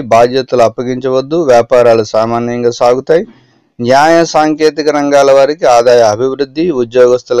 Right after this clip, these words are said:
కార్యక్రమాలు ప్రశాంతంగా సాగుతాయి, అధికారులకు ఆత్మీయ వీడ్కోలు పలుకుతారు. ఇక మిథున రాశి, రాబోయే ఆదాయానికి తగ్గట్టు ఖర్చులు ఉన్నాయి, చెల్లింపులు, సంతకాల్లో జాగ్రత్తగా ఉండాలి, గృహం ప్రశాంతంగా ఉంటుంది, పనుల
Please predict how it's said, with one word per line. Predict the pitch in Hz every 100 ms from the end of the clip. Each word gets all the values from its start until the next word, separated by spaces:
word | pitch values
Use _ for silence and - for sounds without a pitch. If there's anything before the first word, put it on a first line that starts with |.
| 120
కార్యక్రమాలు | 117 117 131 143 165 165
ప్రశాంతంగా | 117 - 131 131 127 135 127 -
సాగుతాయి, | 123 127 147 165 240 _ _ _ _
అధికారులకు | 123 143 160 151 151 151 170 147
ఆత్మీయ | 127 - 143 131
వీడ్కోలు | 123 120 120 123 131 165
పలుకుతారు. | 131 117 117 90 76 - _ _ _ _ _ _ _
ఇక | 113 123 110
మిథున | 120 147 147
రాశి, | 151 147 190 226 240 _ _ _ _ _ _ _ _ _ _ _ _ _ _
రాబోయే | 127 143 156 156 151
ఆదాయానికి | 147 147 147 139
తగ్గట్టు | 139 135 135 131 127
ఖర్చులు | 120 139 131
ఉన్నాయి, | 131 147 190 170
చెల్లింపులు, | 127 120 135 127 147 160 156
సంతకాల్లో | 127 127 123 120 120 104
జాగ్రత్తగా | 113 120 127 131 139
ఉండాలి, | 135 139 147 147
గృహం | 127 131 123 117
ప్రశాంతంగా | 104 135 135 135 139 139
ఉంటుంది, | 135 143 156 247 _ _ _ _ -
పనుల | 143 170